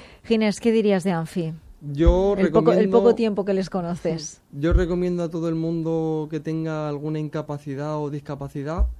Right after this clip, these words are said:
Speaker 2: que no duden en llevar el currículum, porque son horarios rotativos, eh, hay, siempre hay buen trato,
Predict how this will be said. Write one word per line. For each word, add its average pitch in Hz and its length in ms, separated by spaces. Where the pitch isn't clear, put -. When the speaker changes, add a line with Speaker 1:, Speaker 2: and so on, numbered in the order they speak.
Speaker 2:
que 147 300
no 143 140
duden 156 320
en 156 40
llevar 147 220
el 143 140
currículum, 170 720
porque 143 1000
son 156 580
horarios 147 420
rotativos, 156 840
eh, 147 1080
hay, 151 320
siempre 156 420
hay 151 80
buen 139 300
trato, 180 680